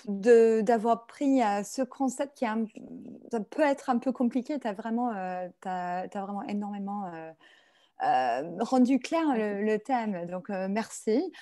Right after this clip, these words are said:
On a, euh, on a déjà un, un, une question de la part de, de notre audience.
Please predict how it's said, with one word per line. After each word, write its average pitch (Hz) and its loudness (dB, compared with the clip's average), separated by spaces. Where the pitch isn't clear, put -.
On 277 6
a, 247 2
euh, - -2
on 247 0
a 277 2
déjà 269 0
un, 262 0
un, 226 -6
une 233 0
question 247 -4
de 262 2
la 220 -2
part 220 -8
de, 208 -6
de 196 -8
notre 202 -6
audience. 208 -6